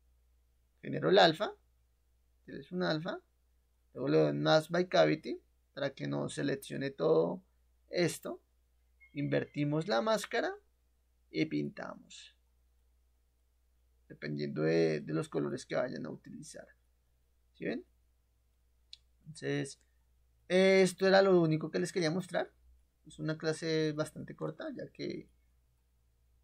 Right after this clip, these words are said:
quería mostrarles, enseñarles esto. Tal vez les pueda ayudar en algunos de sus proyectos que, que estén desarrollando en este momento. Mm. Espero les sea de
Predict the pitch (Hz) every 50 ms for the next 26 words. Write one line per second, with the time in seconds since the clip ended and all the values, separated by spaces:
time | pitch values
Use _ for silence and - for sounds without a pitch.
0 | _ _ _ - - 139 143 143 151 151 - - 143 139 139 143 139 143 139 -
1 | - 160 151 151 156 147 139 135 131 139 156 185 185 - - - 392 415 - _
2 | _ _ _ - 170 160 156 143 151 151 139 - 151 - - - - 160 151 151
3 | 151 170 165 147 139 - 370 - _ _ _ _ _ _ _ _ _ _ _ _
4 | _ _ _ _ _ _ _ _ _ _ _ _ _ _ - 147 147 156 156 143
5 | 147 143 147 135 156 160 160 185 160 143 143 139 - - - - 165 160 156 151
6 | 147 131 - - - 147 - - 135 135 135 127 - 156 156 156 139 135 131 127
7 | 127 139 135 - 180 190 214 226 220 202 185 185 - 415 480 - _ _ _ _
8 | _ _ _ _ _ _ _ _ _ _ _ _ _ _ _ _ _ _ _ _
9 | - - 143 143 - - - - - - - 117 - - - _ _ _ _ _
10 | _ _ _ _ _ _ _ _ _ _ _ _ _ _ _ _ _ _ _ _
11 | _ _ _ _ _ _ _ _ - 165 156 156 160 180 170 - 156 147 143 143
12 | 143 147 175 170 160 - -